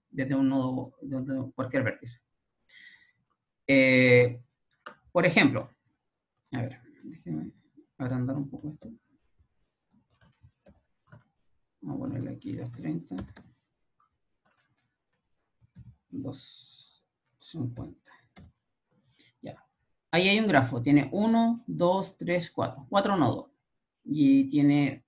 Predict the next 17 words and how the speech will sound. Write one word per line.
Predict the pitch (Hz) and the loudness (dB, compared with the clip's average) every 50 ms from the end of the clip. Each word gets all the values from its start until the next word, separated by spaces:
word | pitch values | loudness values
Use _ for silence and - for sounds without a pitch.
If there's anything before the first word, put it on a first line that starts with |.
| _ | _
uno, | - 151 165 165 170 160 | -4 -2 0 0 0 0
dos, | 156 156 156 160 - | 0 -2 -4 -6 -6
tres, | - 147 147 | -6 -6 -4
cuatro, | 147 147 151 156 190 | -4 -4 -6 -6 -6
cinco, | - - - 185 185 175 - 185 175 170 165 165 156 151 139 - - | -6 -6 -6 -6 -6 -4 0 0 2 2 2 2 2 0 -2 -6 -4
eh, | - 131 131 131 127 123 123 120 120 120 117 113 107 101 98 - - - - - - - - _ _ _ _ _ - - _ _ _ _ _ _ | -4 -2 0 0 2 2 2 2 2 2 0 0 0 -2 -6 -6 -8 -12 -16 -18 -20 -20 -20 _ _ _ _ _ -20 -20 _ _ _ _ _ _
eh, | - 120 117 117 113 - - - - - - - | -6 -4 -2 -2 -2 -4 -6 -8 -8 -10 -12 -6
arcos, | - 147 147 135 - - - - - - - _ _ _ _ | -2 -2 -2 -2 -4 -8 -14 -16 -18 -20 -20 _ _ _ _
¿ya? | - 131 127 135 180 233 - _ _ _ _ _ _ _ _ _ _ - - - _ _ _ - | -6 -2 -2 -2 -2 -4 -8 _ _ _ _ _ _ _ _ _ _ -20 -20 -20 _ _ _ -4
Entonces, | 160 151 147 165 185 190 - 233 214 - - - _ _ | -2 0 2 2 0 2 0 -2 -4 -4 -8 -14 _ _
la | - 143 | 0 2
lista | 151 175 190 - 202 | 2 2 2 0 -2
de | 196 | -2
adyacencia | 208 208 - - 208 208 202 - 220 226 247 240 - | -2 -4 -4 -4 -4 -4 -4 -4 -6 -6 -6 -8 -10
se | - - 175 | -6 -6 -2
puede | 165 170 170 165 | 0 2 0 0
repre-, | 160 - 170 120 113 - | 0 0 -2 -4 -4 -8